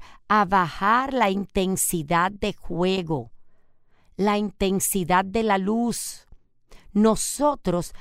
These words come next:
debemos hacer una rutina. Es bueno que los niños tomen un baño antes de acostarse, que luego del baño ya nosotros comencemos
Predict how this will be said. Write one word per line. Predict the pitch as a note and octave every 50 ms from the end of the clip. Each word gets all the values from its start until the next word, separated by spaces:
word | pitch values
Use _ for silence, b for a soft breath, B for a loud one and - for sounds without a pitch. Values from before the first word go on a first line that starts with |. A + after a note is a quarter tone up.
| B B B
debemos | - E3+ G#3+ G3+ F3+ A3+ C4 C#4 D4+ D4 - -
hacer | B3+ - - - B3+ B3
una | B3+ C4 C4+ C4 A#3+
rutina. | - - A#3+ A3+ F#3+ - - - A#3 A3+ G#3+ G3+ F3 D3+ C3+ B2+ B2 - _ _ _ _ _ _ _ _ _ _ _ -
Es | - G3+ G3+ - -
bueno | G3+ F#3 G3 G#3 G#3+ A3+ A#3 B3 C4 C4+ C4+ B3
que | - G#3
los | F#3+ F#3 F#3 - - -
niños | G3+ G3+ A3 A#3+ A#3+ B3 A#3 - -
tomen | - A3 G#3+ G#3 A3+ A#3 A3+
un | A3 G#3 F#3 D#3+
baño | E3+ F#3 F#3+ G#3+ A#3 A#3+ A3+ G3
antes | F3+ F#3 F#3 - A3 F#3 -
de | - G#3
acostarse, | G3 - G#3+ F#3 - - - F#3+ G3 G#3 G#3+ - - - D#3+ C3+ A#2 - - _ _ _ _ _ B B B B B B B B -
que | - B3+ A#3
luego | A3+ A3+ A3 G#3 A3+ A#3+ C4+ C4 D#4 D#4
del | D#4 C#4 B3 G#3+ F#3
baño | F3 F3+ G3 G#3 A#3 C4 C#4+ C#4+ C#4+ B3
ya | F#3 G3+ G3+ A3
nosotros | A#3+ B3+ B3 - - - A3 A3 B3 C4+ - C#4+ D#4 - -
comencemos | - A3+ G#3+ G#3+ G#3 F#3+ F3 E3+ - - - - A3+ C#4 E4 D4+ A3 F3 D3+ - -